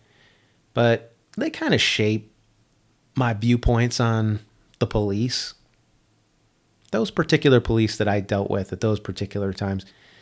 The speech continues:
they don't, they don't represent the whole universe of police officers. But I did have some bad experiences. And so, you know what? If you could sue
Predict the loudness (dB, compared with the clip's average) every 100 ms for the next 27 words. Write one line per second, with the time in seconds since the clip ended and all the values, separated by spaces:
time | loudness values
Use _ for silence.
0 | -20 _ _ _ _ 0 2 4 4 2
1 | 0 _ _ _ -2 0 2 2 2 2
2 | 2 2 2 0 -8 _ _ _ _ _
3 | _ _ _ -4 0 0 0 2 2 2
4 | 2 0 0 -2 -2 -2 -2 0 -2 -2
5 | -6 -4 -4 -4 -6 -12 -18 _ _ _
6 | _ _ _ _ -6 -2 0 2 2 2
7 | -2 -2 -4 -6 -10 -12 -14 -18 -20 _
8 | _ _ _ _ _ -4 -2 0 0 0
9 | -2 -4 -4 -4 0 0 0 2 2 2
10 | 0